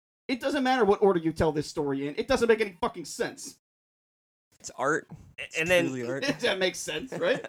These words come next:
Speaker 2: <laughs>
Speaker 3: N-, number one, this, this movie just, it could not hold my interest. It was so boring. The first time we watched this movie on Friday night,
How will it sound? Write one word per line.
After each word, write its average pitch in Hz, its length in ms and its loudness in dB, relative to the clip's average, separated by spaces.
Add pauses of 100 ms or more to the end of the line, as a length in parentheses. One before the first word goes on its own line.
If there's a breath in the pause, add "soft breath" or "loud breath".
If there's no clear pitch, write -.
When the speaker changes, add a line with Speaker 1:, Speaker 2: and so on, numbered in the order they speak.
(140)
Speaker 2:
<laughs> - 180 -20
Speaker 3:
N-, 175 240 -6
number 240 260 4
one, 180 320 0
this, 170 380 -4
this 165 400 -2
movie 175 420 -4
just, 160 240 -14
it 175 180 -2
could 175 200 -4
not 151 220 -2
hold 156 200 -6
my 139 100 -6
interest. 139 460 -6
It 151 120 -4
was 143 120 -10
so 165 240 0
boring. 147 400 -6 (420 loud breath)
The 156 140 0
first 185 500 -2
time 190 280 -4
we 185 80 -10
watched 185 260 -6
this - 140 -14
movie 180 300 -6
on 170 160 -4
Friday 151 420 -6
night, 156 260 -4